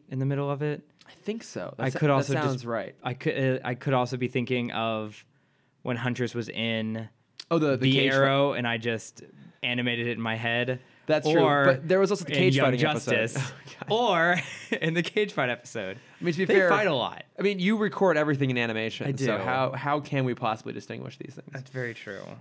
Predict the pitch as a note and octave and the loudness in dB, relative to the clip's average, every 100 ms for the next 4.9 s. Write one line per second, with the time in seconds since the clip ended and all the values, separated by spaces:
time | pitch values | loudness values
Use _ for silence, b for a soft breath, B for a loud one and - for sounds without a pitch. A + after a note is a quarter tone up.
0 | - D3+ C#3+ C#3 C3+ C3 C3 - _ _ | -6 0 4 4 4 2 -2 -10 _ _
1 | F#3 F#3+ G3+ F3+ C3+ F3+ D3 C#3+ F3+ G3+ | 2 2 2 0 2 0 0 -2 -4 -2
2 | B3 E3 D#3+ D#3+ D#3+ C3+ F3 F3 B2+ - | 0 0 2 2 2 0 -2 -4 -6 -4
3 | C#3 C3 B2+ E3 D3+ - - - _ _ | 0 0 0 0 -2 -4 -12 -20 _ _
4 | - E3 - A3 G3 E3+ C#3 D#2+ - | -4 -4 0 2 2 0 -2 -2 -10